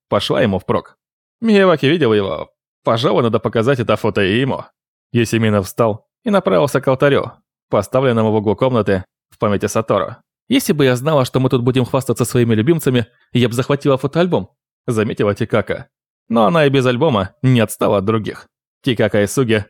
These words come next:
оба достали мобильники и стали показывать фотографии Момо и Тарамару. «У нас небольшая гостиница, где можно останавливаться с домашними животными. Так что милости просим, в любое время».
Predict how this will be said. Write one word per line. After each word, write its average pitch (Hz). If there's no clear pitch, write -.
оба 170
достали 110
мобильники 104
и 170
стали 117
показывать 110
фотографии 107
Момо 110
и 127
Тарамару. 110
«У 147
нас 202
небольшая 160
гостиница, 135
где 131
можно 202
останавливаться 120
с 113
домашними 113
животными. 131
Так 214
что -
милости 123
просим, -
в 131
любое 127
время». 98